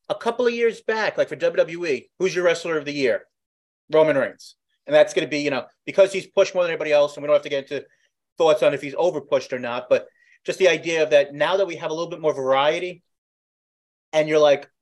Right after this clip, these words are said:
"I gotta actually think about this for a moment." You know, like a guy who we didn't put in this, even though he had a handful of matches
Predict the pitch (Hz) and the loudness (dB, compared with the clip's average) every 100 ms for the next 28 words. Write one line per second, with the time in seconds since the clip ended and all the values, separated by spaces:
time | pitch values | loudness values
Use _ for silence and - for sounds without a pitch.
0 | _ - 190 175 170 139 - 185 185 - | _ -2 0 -2 -4 -12 -8 -6 -2 0
1 | 113 120 - 113 104 101 101 - 127 - | -2 -4 -10 -8 -8 -10 -12 -12 -10 -10
2 | _ _ - 160 - 175 196 202 208 190 | _ _ -6 -4 0 2 4 4 4 2
3 | 190 190 185 - 190 180 175 175 - 180 | 4 4 2 -2 -2 -2 -4 -8 -12 -6
4 | 175 165 151 160 165 165 165 139 156 156 | -4 -4 -4 -2 0 0 0 -2 0 -2
5 | 156 160 139 139 139 - 139 | -2 -4 -2 -4 -4 -6 -12